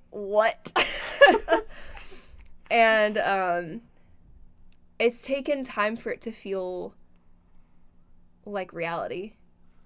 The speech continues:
Not just, like, this idea of, like, "Oh, yeah,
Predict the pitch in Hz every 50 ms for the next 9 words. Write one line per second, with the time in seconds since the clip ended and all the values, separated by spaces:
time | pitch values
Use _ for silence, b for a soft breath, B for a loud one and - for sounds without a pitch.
0 | _ - - - 247 247 254 254 254 254 285 277 269 - 269 254 254 - 269 269
1 | - 277 254 247 233 214 214 214 214 220 208 - - 214 - 233 233 233 226 220
2 | 220 214 - - b b b b b b b b b 285 294 294 302 302 302 269
3 | 254 214 214 226 226 226 226 233 226 226 233 247